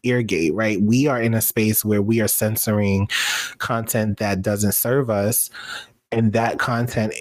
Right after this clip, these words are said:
we see as kind of, like, beneath us or not healthy and helping us grow. But there's people that censor our content because they're like, "I don't, I, I'm not looking for that." I actually thrive in that chaotic,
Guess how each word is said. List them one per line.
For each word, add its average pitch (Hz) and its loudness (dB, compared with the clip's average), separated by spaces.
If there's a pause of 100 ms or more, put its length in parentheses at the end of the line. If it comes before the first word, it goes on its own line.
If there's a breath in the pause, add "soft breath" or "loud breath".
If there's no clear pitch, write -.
we 113 4
see 110 2
as 98 0
kind 107 -2
of, 101 -2
like, 95 0
beneath 107 0
us 101 0
or 95 2 (380 loud breath)
not 107 -2
healthy 113 0
and 107 2
helping 113 -2
us 101 0
grow. 143 0
But 117 0
there's 139 0
people 135 0
that 113 0
censor 123 -2
our 160 0
content 127 -2
because 117 -2
they're 120 2
like, 120 -2
"I 107 0
don't, 117 0 (280)
I, - -4 (380)
I'm 104 -2
not 107 0
looking 147 -2
for 101 -4
that." 76 -4 (460)
I 104 -2
actually 113 0
thrive 113 0
in 104 2
that 98 -2
chaotic, 101 0